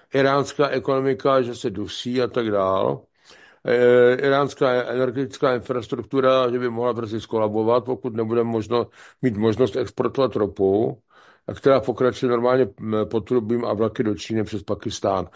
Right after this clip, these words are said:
On tam zapomíná na jednu věc. Oni, kromě teda toho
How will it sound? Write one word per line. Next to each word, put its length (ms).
On 160
tam 220
zapomíná 440
na 80
jednu 240
věc. 440
Oni, 480
kromě 300
teda 220
toho 380